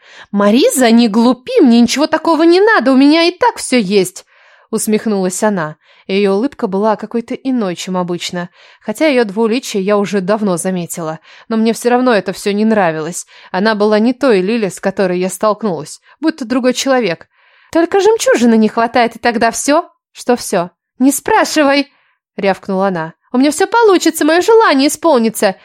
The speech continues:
Теперь уже точно!» Я нервно сглотнула, словив дежавю. «Где-то это я уже слышала».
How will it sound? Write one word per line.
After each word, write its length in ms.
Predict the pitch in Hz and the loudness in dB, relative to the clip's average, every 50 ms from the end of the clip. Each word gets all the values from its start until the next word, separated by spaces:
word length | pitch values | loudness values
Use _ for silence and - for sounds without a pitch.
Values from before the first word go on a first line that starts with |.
| _ _ - | _ _ -10
Теперь 280 | 240 220 294 320 349 | -6 -2 2 2 2
уже 120 | 370 381 453 440 - | 4 2 0 0 0
точно!» 500 | 381 311 277 - - - 262 254 254 254 _ _ _ _ _ _ - | 0 0 0 0 0 0 0 0 0 -2 _ _ _ _ _ _ -4
Я 200 | 196 202 202 220 | -2 0 0 2
нервно 420 | 220 214 208 214 214 208 208 208 | 2 2 0 0 2 0 0 0
сглотнула, 600 | 202 214 202 208 202 190 - 214 247 262 262 220 - | -2 0 0 0 0 0 0 -2 0 0 0 -2 -4
словив 460 | - - - 190 196 196 214 220 190 180 | -4 -2 0 2 2 2 2 0 -2 -2
дежавю. 560 | 175 185 170 226 226 233 190 170 156 156 - _ _ _ _ - | -2 -2 0 2 0 2 0 -2 -4 -6 -10 _ _ _ _ -12
«Где-то 520 | 180 160 - - 285 320 320 - - 320 | -12 -10 -6 -4 -4 -4 -4 -4 -4 -2
это 300 | 311 302 294 285 - 302 | -2 -2 -2 -4 -4 -6
я 240 | 294 277 285 285 277 | -4 -2 0 0 0
уже 200 | 285 240 277 285 | 0 0 -2 -4
слышала». 720 | - - - 220 185 165 - - - 156 156 151 151 151 | -6 -6 -6 -6 -8 -8 -8 -8 -8 -6 -6 -6 -6 -8